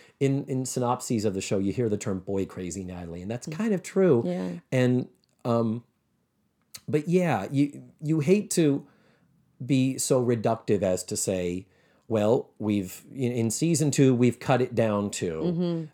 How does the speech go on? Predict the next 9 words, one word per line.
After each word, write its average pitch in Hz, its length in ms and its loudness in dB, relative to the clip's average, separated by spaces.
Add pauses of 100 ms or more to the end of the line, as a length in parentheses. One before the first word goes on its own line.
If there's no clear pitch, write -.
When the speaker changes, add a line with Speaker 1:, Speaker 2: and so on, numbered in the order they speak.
(120)
Speaker 1:
the, 101 400 2
the 104 120 -2
snobby 120 480 2
one, 156 380 2 (340)
Speaker 2:
The 175 180 -4
Speaker 1:
the 120 180 6
tough 139 340 4
Speaker 2:
um, 156 80 -6
Speaker 1:
one, 135 400 4